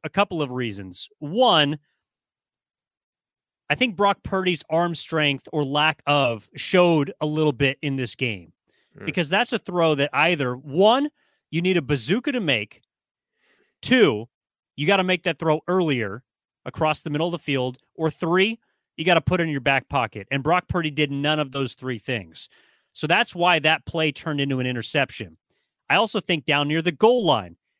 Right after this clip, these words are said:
Speaker 1: where he tried to fit that ball into a tight window to George Kittle that was batted down, that's a throw that if it's a little to the right,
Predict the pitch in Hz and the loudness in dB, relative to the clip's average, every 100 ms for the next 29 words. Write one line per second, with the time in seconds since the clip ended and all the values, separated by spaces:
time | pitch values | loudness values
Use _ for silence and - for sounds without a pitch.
0 | _ 151 151 175 170 - - 240 - 208 | _ -4 -2 -2 -2 -4 -4 -4 0 0
1 | 180 - 196 185 175 160 147 - 202 220 | 0 0 2 4 2 0 -2 -4 -4 -4
2 | 170 190 180 160 131 165 156 - - 185 | -2 -4 -2 -6 -4 -4 -4 -6 -4 -2
3 | 139 110 - _ _ _ _ _ - 160 | -2 -4 -10 _ _ _ _ _ -4 -2
4 | 156 - 165 170 147 123 170 170 131 120 | -2 0 2 2 0 0 2 2 0 -4
5 | _ _ _ - 123 - 165 180 233 269 | _ _ _ -6 -6 -6 -10 -4 0 4
6 | 170 180 - - 135 135 135 139 127 180 | 4 2 -2 -4 -4 -4 -6 -6 -4 -4
7 | - 247 233 214 208 220 | -4 -8 -2 0 0 -2